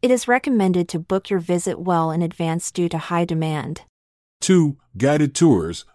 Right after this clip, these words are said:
Speaker 2: Opt for guided tours provided by knowledgeable professionals who can provide historical context while navigating you through various parts of the camp complex, including barracks, gas chambers, and crematoria, ensuring you gain a comprehensive understanding of what transpired there.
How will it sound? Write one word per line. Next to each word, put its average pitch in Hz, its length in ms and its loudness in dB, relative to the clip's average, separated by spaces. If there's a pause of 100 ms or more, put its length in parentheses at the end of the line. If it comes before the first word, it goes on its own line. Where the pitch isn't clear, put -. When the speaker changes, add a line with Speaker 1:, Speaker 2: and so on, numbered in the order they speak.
Speaker 2:
Opt 147 200 2
for 120 120 2
guided 135 400 0
tours 110 440 4
provided 131 540 0
by 107 160 0
knowledgeable 131 540 0
professionals 117 720 -2
who 120 100 0
can 117 160 0
provide 120 400 0
historical 143 560 2
context 120 680 -4
while 104 180 0
navigating 131 580 0
you 120 80 -2
through 113 240 0
various 147 460 0
parts 127 320 0
of 101 100 -4
the 101 60 -4
camp 123 320 -4
complex, 101 640 -2 (240)
including 110 520 2
barracks, 147 480 0 (220)
gas 143 300 0
chambers, 95 580 -2 (180)
and 104 200 -2
crematoria, 123 840 2 (260)
ensuring 180 540 2
you 147 80 2
gain 135 280 0
a 117 60 0
comprehensive 139 680 0
understanding 117 760 -2
of 101 140 -2
what 117 160 0
transpired 123 640 -2
there. 73 320 -8